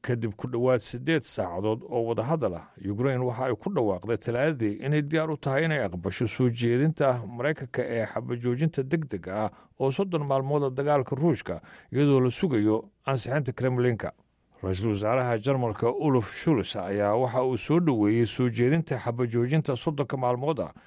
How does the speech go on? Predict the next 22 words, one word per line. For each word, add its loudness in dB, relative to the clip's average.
isagoo 0
ku -6
sheegay -2
barta -4
X -6
maanta 0
oo 0
Arbaca -2
inay 0
tahay -6
tallaabo -2
muhiim 0
ah -4
oo -2
sax -2
ah -4
oo -6
loo 0
qaaday -2
dhanka 0
nabadda 0
Ukraine. -2